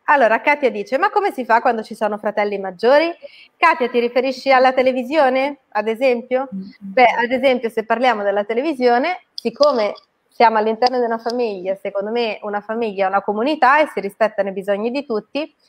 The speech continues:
Speaker 1: Faccio un esempio, io ho due figli che hanno dieci anni di differenza.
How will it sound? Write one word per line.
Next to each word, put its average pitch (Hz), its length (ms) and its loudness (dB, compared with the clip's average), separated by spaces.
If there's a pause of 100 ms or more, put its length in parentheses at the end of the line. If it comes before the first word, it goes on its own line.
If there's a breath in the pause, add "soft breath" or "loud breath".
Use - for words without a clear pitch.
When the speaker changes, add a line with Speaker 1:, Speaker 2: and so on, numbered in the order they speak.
(280 soft breath)
Speaker 1:
Faccio 233 240 0
un 220 60 0
esempio, 226 360 2
io 285 120 6
ho 262 60 6
due 262 180 4
figli 247 260 0
che 233 80 0
hanno 202 160 0
dieci 202 300 0
anni 202 200 2
di 190 120 -6
differenza. 196 800 2